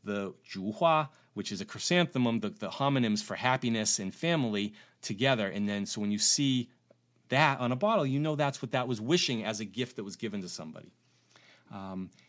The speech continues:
if you see, I like this one, if you see a magpie on top of a plum tree,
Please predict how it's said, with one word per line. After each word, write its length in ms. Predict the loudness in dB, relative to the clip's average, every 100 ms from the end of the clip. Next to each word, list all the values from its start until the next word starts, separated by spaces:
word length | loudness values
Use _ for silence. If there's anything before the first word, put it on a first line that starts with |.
| _ -2
if 200 | -2 0
you 80 |
see, 640 | 4 6 8 6 4 2 0
I 60 | 2
like 240 | 2 0
this 220 | -4 -4
one, 120 | -6
if 160 | -6 -4
you 120 | -4
see 380 | -4 -2 -2 0
a 60 | 0
magpie 540 | 2 0 -2 -4 -2
on 100 | -4
top 280 | -2 -2 0
of 100 | -6
a 60 |
plum 340 | -6 -4 -2 -2
tree, 320 | -6 -12